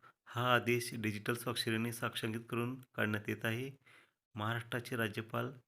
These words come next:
यांच्या आदेशानुसार व नावाने वि पु घोडके, उपसचिव, महाराष्ट्र शासन, प्रत सर्व सन्माननीय महोदयांना.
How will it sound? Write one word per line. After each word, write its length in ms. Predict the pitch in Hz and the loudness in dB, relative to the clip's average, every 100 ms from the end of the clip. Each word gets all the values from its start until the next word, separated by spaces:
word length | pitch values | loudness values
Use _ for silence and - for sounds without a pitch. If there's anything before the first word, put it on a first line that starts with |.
| _ _ _ 110 | _ _ _ 0
यांच्या 360 | 110 104 117 | 0 2 0
आदेशानुसार 640 | 110 110 107 117 110 123 165 - - | 2 0 0 -4 -4 -6 -6 -12 -4
व 100 | 113 | 0
नावाने 680 | 107 110 120 120 101 104 - _ - _ _ 120 | 2 2 0 2 0 -2 -10 _ -20 _ _ 0
वि 180 | 131 | 0
पु 320 | 127 131 131 117 | 0 0 0 0
घोडके, 460 | 120 117 - 127 | 0 -2 0 -2
उपसचिव, 760 | 117 123 - 117 120 - 127 127 - _ - _ _ | 0 -2 -4 -6 -6 -2 -2 -2 -10 _ -20 _ _
महाराष्ट्र 480 | 110 104 127 135 - | -4 -2 -2 -4 -2
शासन, 520 | 120 104 107 95 95 101 _ _ _ _ - | -2 0 -2 -2 -4 -14 _ _ _ _ 0
प्रत 240 | 113 113 113 _ _ _ _ | 2 2 -2 _ _ _ _
सर्व 460 | - 131 131 131 127 | -4 -2 0 -2 -4
सन्माननीय 840 | - 120 101 98 101 104 110 127 - _ _ - | -4 0 0 0 0 0 0 -2 -6 _ _ -6
महोदयांना. 600 | 107 104 95 92 85 78 | -4 -2 -2 -2 -4 -8